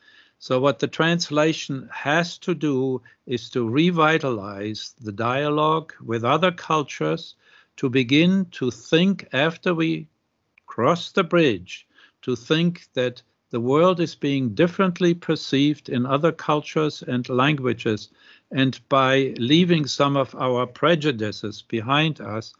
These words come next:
we also begin to understand how we think in our own language. And the interaction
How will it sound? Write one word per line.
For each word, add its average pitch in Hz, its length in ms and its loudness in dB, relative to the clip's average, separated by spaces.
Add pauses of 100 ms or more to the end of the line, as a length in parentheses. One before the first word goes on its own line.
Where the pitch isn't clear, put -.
(320)
we 113 140 0
also 196 440 2
begin 165 560 0
to 165 180 -8
understand 135 1300 -2 (500)
how 151 260 2
we 147 160 0
think 170 500 0
in 143 220 -4
our 135 340 2
own 131 280 -2
language. 113 760 -2 (680)
And 139 240 2
the 135 680 -2
interaction 147 1040 0